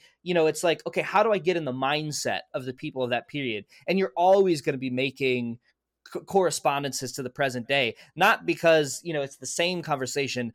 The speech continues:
but in the same way that we re-, react and get inflamed. And so I do think that, that there is a correspondence here,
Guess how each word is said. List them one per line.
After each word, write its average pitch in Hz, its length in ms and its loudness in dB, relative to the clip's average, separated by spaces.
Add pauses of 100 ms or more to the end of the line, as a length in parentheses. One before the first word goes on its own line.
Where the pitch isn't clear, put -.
(200)
but 165 100 4
in 165 100 0
the 147 80 0
same 160 400 0
way 131 520 2 (200)
that 156 120 0
we 151 140 0
re-, 147 200 2
react 147 560 2
and 127 160 -4
get 120 120 -2
inflamed. 110 580 -4 (240)
And 156 120 -4
so 208 80 6
I 185 80 6
do 240 260 2
think 180 340 0
that, 147 260 2 (180)
that 151 200 0
there 151 160 2
is 165 260 6
a 139 180 2
correspondence 143 880 -2
here, 98 360 -10